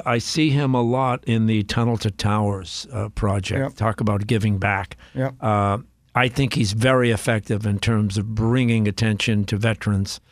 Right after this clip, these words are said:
Speaker 1: uh, and projects and programs that benefit vec-, uh, uh, veterans.
Speaker 2: Oh, absolutely. And, and all of the things that, that he deems important for himself, you know, he, the, the, the, you know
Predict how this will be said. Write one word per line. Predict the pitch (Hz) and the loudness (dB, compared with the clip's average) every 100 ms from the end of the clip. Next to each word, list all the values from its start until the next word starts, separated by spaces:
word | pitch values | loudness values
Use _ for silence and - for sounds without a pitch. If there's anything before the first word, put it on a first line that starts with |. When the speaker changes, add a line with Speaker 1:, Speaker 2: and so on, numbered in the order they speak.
| _ _ _ - | _ _ _ -8
Speaker 1:
uh, | 110 113 104 107 107 - _ - | -4 0 0 0 -4 -8 _ -4
and | 104 104 95 | 0 0 0
projects | 107 107 101 104 - 107 | 0 2 2 -2 -2 -4
and | 101 | 0
programs | 113 104 110 101 95 | 0 2 2 0 0
that | 101 | -2
benefit | 107 101 104 101 | 0 0 -2 -2
vec-, | 107 - | -2 -2
uh, | 107 98 - | -2 -2 -2
uh, | 95 | 0
veterans. | 101 107 101 95 - | 0 0 -2 -4 -4
Speaker 2:
Oh, | 170 151 | -2 0
absolutely. | 175 151 156 160 - 139 - | 0 -2 -2 -2 -2 -2 0
And, | 143 - | -2 -2
and | 151 | -2
all | 156 190 | 0 0
of | 214 | 0
the | 185 160 | -2 -4
things | 160 156 147 - - - | -2 0 0 -4 -10 -4
that, | 135 135 - - | -4 -4 -14 -6
that | 151 139 - - | -4 -4 -8 -20
he | - - 180 | -20 -8 -6
deems | 156 170 165 151 | -2 0 0 -2
important | 135 165 180 233 | -4 -2 -2 -4
for | 139 135 | -6 -2
himself, | 123 127 151 110 - - _ - _ _ - | -2 -2 -2 -2 -4 -8 _ -20 _ _ -4
you | |
know, | 131 131 143 | -2 0 -2
he, | 139 143 - | -4 -6 -4
the, | 143 | -4
the, | 131 135 - - | -2 -6 -6 -6
the, | 143 131 - - | -6 -6 -10 -10
you | 160 | -4
know | 131 107 | -2 -4